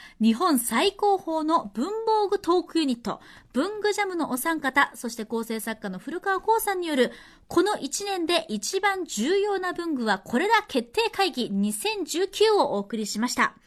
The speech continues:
さて、僭越ながら私、様々な素晴らしいメンバーが揃った今回の決定会議において、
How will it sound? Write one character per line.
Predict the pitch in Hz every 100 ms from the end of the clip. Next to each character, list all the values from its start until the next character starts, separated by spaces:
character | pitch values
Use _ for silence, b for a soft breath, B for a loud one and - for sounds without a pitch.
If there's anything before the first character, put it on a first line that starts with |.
| B B B B
さ | - 277
て、 | 233
僭 | 196 285 277
越 | 277
な | 262 240
が | 202
ら | 196
私、 | 202 240 233 -
様 | 220 - 254 269
々 | 285 311 285
な | 254 240
素 | - 240
晴 | 277
ら | 339
し | 339 349
い | 330
メ | 285
ン | 285
バ | 254 233
ー |
が | 214
揃 | 208 226
っ |
た | 240 202
今 | 190 262 240
回 | 208 185
の | 175
決 | 214 208
定 | 285 285
会 | 285
議 | 226
に | 196 208
お |
い | 247
て、 | 226 175